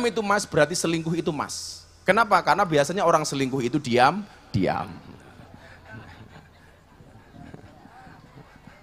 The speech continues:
Iya, iya, iya, iya, iya, iya, iya. Sangel, angel. Waktu adalah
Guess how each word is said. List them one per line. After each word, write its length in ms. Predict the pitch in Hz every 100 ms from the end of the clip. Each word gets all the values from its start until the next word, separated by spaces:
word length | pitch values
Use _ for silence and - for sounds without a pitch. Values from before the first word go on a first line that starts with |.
| - - - - - - - -
Iya, 240 | 87 85
iya, 160 | 87 82
iya, 220 | 87 80
iya, 140 | 87 76
iya, 180 | 85 78
iya, 140 | 87 80
iya. 180 | 78 60 - - - - - - - -
Sangel, 640 | - 87 78 87 110 110 104 92
angel. 720 | 92 107 110 123 135 127 95 80 71 67 - - - - - - - - - - - - - _ _ - _ _ _ - - - _ - _ _ _ - - - - - _ _ _ _ _ _ - - _ _ _ _ _ -
Waktu 360 | 131 139 - 175
adalah 560 | 151 127 120 160 220